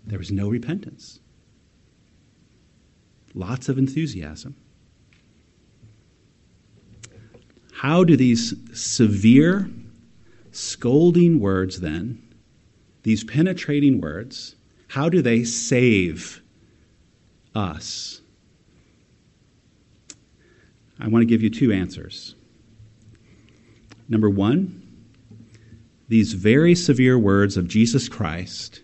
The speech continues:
remind us that impenitence will never go unpunished. If we thought it could, if we thought there was a loophole, these words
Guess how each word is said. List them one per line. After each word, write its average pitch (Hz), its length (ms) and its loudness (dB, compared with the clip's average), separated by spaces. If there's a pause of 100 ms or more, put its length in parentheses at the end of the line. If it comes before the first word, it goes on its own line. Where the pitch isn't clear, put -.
(920)
remind 110 460 4
us - 180 -8
that 101 160 -6
impenitence 95 1120 -4 (1080)
will 107 160 -6
never 113 480 0
go 95 360 -4
unpunished. 87 760 -12 (3000)
If - 180 -12
we 120 120 2
thought 139 320 -4
it 165 160 -4
could, 151 360 0
if 113 100 -8
we 110 80 0
thought 139 300 -6
there 156 100 -2
was 131 120 -2
a 127 40 0
loophole, 135 640 -2 (480)
these 120 400 -2
words 101 480 -4